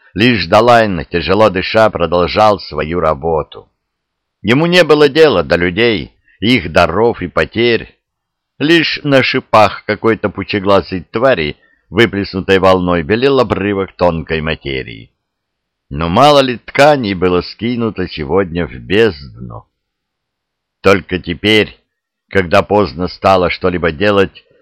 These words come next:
сознание вернулось к Анжину. Он чувствовал, как рвётся душа,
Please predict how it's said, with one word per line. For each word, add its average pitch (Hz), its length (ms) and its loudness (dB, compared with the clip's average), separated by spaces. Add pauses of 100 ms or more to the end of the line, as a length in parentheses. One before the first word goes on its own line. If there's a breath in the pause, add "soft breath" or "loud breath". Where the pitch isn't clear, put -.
(160)
сознание 101 680 -2
вернулось 107 640 -2
к - 80 -12
Анжину. 76 640 -8 (540)
Он 113 220 2
чувствовал, 120 720 0
как 107 240 0
рвётся 98 680 -2
душа, 87 640 -2